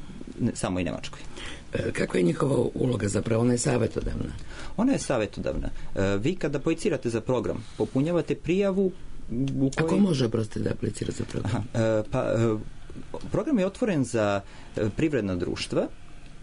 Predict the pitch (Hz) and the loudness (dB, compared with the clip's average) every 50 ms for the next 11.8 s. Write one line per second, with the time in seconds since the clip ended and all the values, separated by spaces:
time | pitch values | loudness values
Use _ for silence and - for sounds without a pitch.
0 | - - 147 165 180 147 131 - 104 127 123 123 123 120 127 127 110 123 131 156 | -4 0 2 2 2 0 -4 -2 0 0 2 2 2 2 2 2 2 4 2 2
1 | 160 156 147 120 127 127 117 - - - - - 117 135 151 131 123 127 - 147 | 2 0 0 0 0 -2 -2 -4 -8 -8 -4 -2 0 0 0 0 -2 -2 -2 0
2 | 135 - 143 120 - - 127 113 95 90 - - - 73 64 50 - - - - | 2 2 0 0 2 0 -2 0 0 -2 -4 -2 -2 -2 -2 -2 -4 -8 -12 -14
3 | - - - - 107 107 95 - 110 107 110 113 123 123 - - - 143 139 131 | -14 -12 -8 -2 -2 -2 0 0 0 2 2 2 2 0 0 -2 -2 0 2 2
4 | 131 127 127 123 123 123 120 117 113 110 120 - - 135 160 147 131 113 - - | 4 4 2 2 2 2 2 2 0 -2 -2 -4 -4 -2 0 0 -2 -2 -4 -6
5 | - - 120 113 110 113 110 90 - - - - - - 127 123 - 117 117 - | -4 0 2 2 2 4 2 2 2 0 -4 -8 -4 0 0 0 2 0 -2 -2
6 | - 113 107 107 120 117 - - 117 110 101 104 107 110 113 117 113 107 104 - | -2 -2 0 2 0 0 0 0 0 0 2 2 0 0 2 2 0 0 0 -2
7 | - 113 104 101 - - 110 107 110 110 113 113 113 113 107 107 131 - - - | 0 0 0 0 0 0 2 2 4 4 4 4 4 4 4 2 2 -2 -4 -8
8 | - - - - - - - - - - 175 170 170 170 165 175 151 135 - - | -10 -10 -10 -10 -10 -10 -10 -8 -4 -2 0 2 2 0 2 0 -2 -2 -2 0
9 | 139 135 135 - 147 143 135 127 127 123 131 120 113 120 120 - - 131 123 - | -2 0 0 0 2 2 2 2 2 2 2 2 2 0 0 -2 -2 -2 0 -2
10 | 127 - - 127 127 127 123 117 120 107 107 - - 117 113 - 98 101 - - | -2 0 2 2 4 4 4 2 2 0 0 0 -2 -4 -2 0 -2 -2 0 0
11 | 117 101 - 127 113 104 95 92 87 87 87 101 120 139 170 190 | -2 0 0 2 2 2 2 2 2 2 2 2 2 0 -2 -2